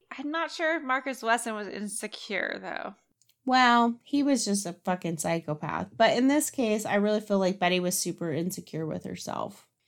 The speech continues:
Speaker 1: I can see that for her after her, what she's been through so far.
Speaker 2: Yeah.
Speaker 1: Yeah.
Speaker 2: Betty and Ronnie actually married on February sixteenth of nineteen seventy-eight. So they dated for some years. After
Speaker 1: All
Speaker 2: this
Speaker 1: right.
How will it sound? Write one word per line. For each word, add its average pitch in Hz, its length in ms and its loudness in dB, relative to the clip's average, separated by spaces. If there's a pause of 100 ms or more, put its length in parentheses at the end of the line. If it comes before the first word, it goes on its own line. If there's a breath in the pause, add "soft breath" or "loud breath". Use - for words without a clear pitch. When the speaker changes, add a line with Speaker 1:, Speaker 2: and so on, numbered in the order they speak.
Speaker 1:
I 202 520 -2
can 220 140 -10
see 226 200 -8
that 202 240 -2
for 208 140 -2
her 190 440 -2
after 202 360 -2
her, 196 460 -8
what 196 160 -10
she's 202 240 -12
been 202 260 -10
through 175 380 -12
so - 260 -8
far. 240 500 -2 (240)
Speaker 2:
Yeah. 160 400 4 (640)
Speaker 1:
Yeah. - 260 -6 (380)
Speaker 2:
Betty 247 280 6
and 311 140 4
Ronnie 220 300 2
actually 202 420 2
married 175 360 0
on 170 180 -2
February 185 500 0
sixteenth 202 640 -2
of 165 120 0
nineteen 175 400 -4
seventy-eight. 156 680 -2
So 196 140 -4
they 214 180 0
dated 240 460 2
for 180 420 -6 (160)
some 180 280 2
years. - 540 -4 (300)
After 285 340 6
Speaker 1:
All 262 80 6
Speaker 2:
this 240 160 6
Speaker 1:
right. 247 100 0